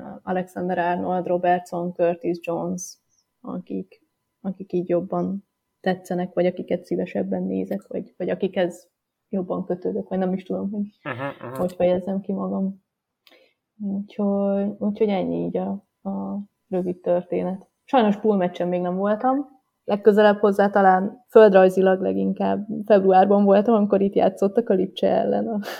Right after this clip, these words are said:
Speaker 1: <laughs> Puskásban, de, de jó lenne egyszer őket élőben látni.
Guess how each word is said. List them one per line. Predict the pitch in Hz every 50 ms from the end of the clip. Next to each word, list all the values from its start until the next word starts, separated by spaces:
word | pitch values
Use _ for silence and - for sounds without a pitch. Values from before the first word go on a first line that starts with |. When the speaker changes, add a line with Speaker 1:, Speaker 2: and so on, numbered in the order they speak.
| - - 214
Speaker 1:
<laughs> | 240 240 226 240 247 - 175
Puskásban, | - 214 214 208 - - - 185 185 190 190 196 208 202 202 202 202
de, | 196 - - 202 202 214 233 - _ _ _ _ _ _ - - - - - - - _ _ _ _ _ _ -
de | 240 202 202 208
jó | 202 202 190
lenne | 190 180 180 185 180
egyszer | 175 185 180 - 185 -
őket | 185 190 190 196 196
élőben | 196 - 190 190 196 196 196 202 202
látni. | 202 202 196 190 _ - 202 202